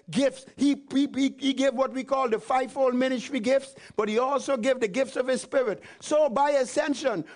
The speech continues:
you have become rich in utterance. You've become strong in grace. You've become, um, you've become, you don't come short in any gifts.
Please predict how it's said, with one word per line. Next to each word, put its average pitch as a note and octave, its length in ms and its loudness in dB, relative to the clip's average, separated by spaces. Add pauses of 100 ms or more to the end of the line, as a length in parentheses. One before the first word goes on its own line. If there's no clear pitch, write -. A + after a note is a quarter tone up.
you C#4+ 280 2
have C4 220 2
become A#3+ 680 0 (180)
rich C#4 320 0
in C#4 160 0
utterance. A#3+ 680 -2 (180)
You've C4 300 0
become C4 560 2 (180)
strong C#4+ 540 0
in B3+ 120 4
grace. B3 480 0 (180)
You've C4+ 260 2
become, C4 560 2 (240)
um, A3+ 480 0 (800)
you've D4 180 2
become, C4+ 340 2
you C#4+ 120 2
don't D4+ 200 4
come C#4+ 160 2
short D#4 480 2
in B3 140 2
any B3+ 220 2
gifts. G3+ 300 -2